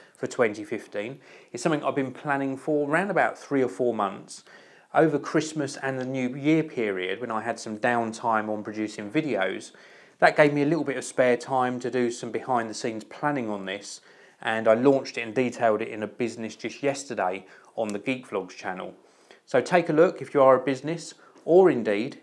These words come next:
if you've got a collection, or if you've got some sort of production equipment you want appraised and you want advice on what your next purchase should be.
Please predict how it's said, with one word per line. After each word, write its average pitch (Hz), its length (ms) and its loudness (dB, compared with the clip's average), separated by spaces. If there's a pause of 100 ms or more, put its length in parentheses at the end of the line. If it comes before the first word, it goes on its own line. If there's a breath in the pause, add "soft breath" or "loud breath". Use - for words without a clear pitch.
if 135 280 -8
you've 123 260 -4
got 120 180 -2
a 117 60 -2
collection, 160 720 -4 (540 soft breath)
or 151 540 6 (240 loud breath)
if 127 180 -6
you've 131 140 -2
got - 200 -2
some 131 240 -4
sort 131 200 -6
of - 20 -14
production 147 560 -4
equipment 110 580 -6
you 113 120 -8
want 117 200 -4
appraised 120 840 -2 (320 soft breath)
and 120 100 -2
you 117 80 0
want 127 180 0
advice 131 600 2
on 117 160 -4
what 123 160 -4
your 117 160 -2
next 120 520 -8
purchase 113 640 -2
should - 380 -10
be. 98 420 -4